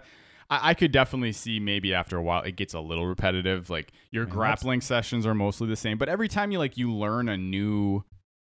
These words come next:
Speaker 1: like, "Oh, now I know how to do this arm lock, or I can do, you know, this guillotine," and I, I,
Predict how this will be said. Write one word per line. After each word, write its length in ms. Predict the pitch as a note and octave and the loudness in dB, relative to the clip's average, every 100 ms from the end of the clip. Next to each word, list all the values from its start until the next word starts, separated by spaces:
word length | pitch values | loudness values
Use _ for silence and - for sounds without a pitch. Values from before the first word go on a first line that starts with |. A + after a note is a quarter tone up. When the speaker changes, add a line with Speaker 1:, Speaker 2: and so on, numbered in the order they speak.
| _ - | _ -6
Speaker 1:
like, 180 | F#2 - | -6 -4
"Oh, 280 | A#2 G2 F2 | -4 -4 -6
now 280 | F#2+ A2 C3 | -2 0 2
I 100 | B2+ | 4
know 160 | A#2+ A2 | 4 4
how 180 | G#2+ | 4
to 80 | G2+ | 2
do 300 | F2+ G2 F2+ | 0 -2 -2
this 320 | D#2+ G#2 A2 | -2 -2 -2
arm 340 | - F#2 F#2 E2+ | -4 -4 -2 -2
lock, 320 | E2 D2+ - | -4 -4 -4
or 100 | E2+ | -2
I 120 | E2+ | -2
can 240 | - F2+ E2+ | -2 -6 -4
do, 220 | F#2+ F2+ | -4 -2
you 140 | F2 | -2
know, 120 | E2+ D#2+ | -2 0
this 240 | A2+ A#2+ | 2 2
guillotine," 640 | - F#2+ F2+ - F2 E2 | 2 2 2 0 -2 -2
and 320 | D#2 D2+ D2+ - | -4 -6 -8 -4
I, 100 | D#2+ | -2
I, 180 | C2+ | -2